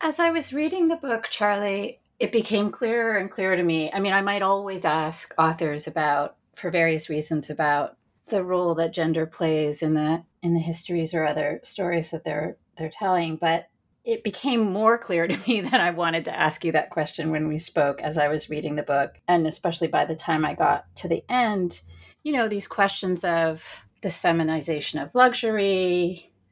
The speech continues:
of credit, of excess, of abundance, like, all of these things, and then thinking about those things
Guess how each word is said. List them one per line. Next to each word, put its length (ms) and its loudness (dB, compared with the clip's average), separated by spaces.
of 140 -16
credit, 580 0
of 100 -8
excess, 520 0
of 100 -4
abundance, 540 0
like, 160 -10
all 120 4
of 80 2
these 200 -2
things, 320 2
and 120 0
then 160 0
thinking 320 -2
about 260 0
those 220 -4
things 520 -2